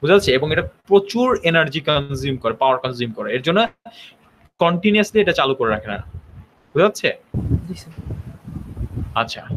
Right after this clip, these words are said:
Speaker 1: তো আচ্ছা, এই হলো color type। এবার আমাদের যে simple ম্যাথটা আছে, এটা আমরা একটু দেখবো।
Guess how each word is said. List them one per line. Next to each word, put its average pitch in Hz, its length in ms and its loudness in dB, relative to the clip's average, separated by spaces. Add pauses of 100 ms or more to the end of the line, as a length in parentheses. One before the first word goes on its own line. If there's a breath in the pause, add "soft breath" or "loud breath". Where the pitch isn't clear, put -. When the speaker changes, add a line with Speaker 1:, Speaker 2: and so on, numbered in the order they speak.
(380)
Speaker 1:
তো 135 360 4 (120)
আচ্ছা, 165 260 -2
এই 208 140 4
হলো 214 160 2
color 175 300 0
type। 233 180 -2 (100)
এবার 196 200 4
আমাদের 185 300 -2
যে 160 120 -2
simple 175 340 -4
ম্যাথটা 139 340 0
আছে, 208 160 0
এটা 190 100 2
আমরা 165 120 -2
একটু 165 140 -8
দেখবো। 151 400 2